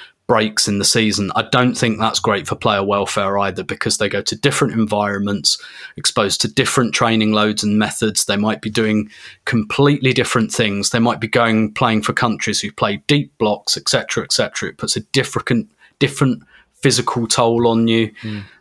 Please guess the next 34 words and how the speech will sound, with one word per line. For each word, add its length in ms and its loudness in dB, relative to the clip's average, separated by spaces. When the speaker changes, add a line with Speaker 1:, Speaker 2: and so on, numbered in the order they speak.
Speaker 1:
And 140 2
so 140 2
I, 300 2
I 40 2
don't 400 0
think 260 0
it's 100 0
fantastic 640 0
for 80 -2
player 300 2
health 340 -2
and, 200 2
and 120 2
also 380 2
for 320 0
the 80 -2
popularity 800 2
of 120 -4
the 120 -4
international 640 -2
game. 420 -4
We 120 0
see 300 2
during 460 2
tournaments, 1000 2
people 440 0
tend 280 0
to 80 -2
quite 280 2
like 340 2
it 180 -4
because 300 -2
that's 260 0
a 180 -2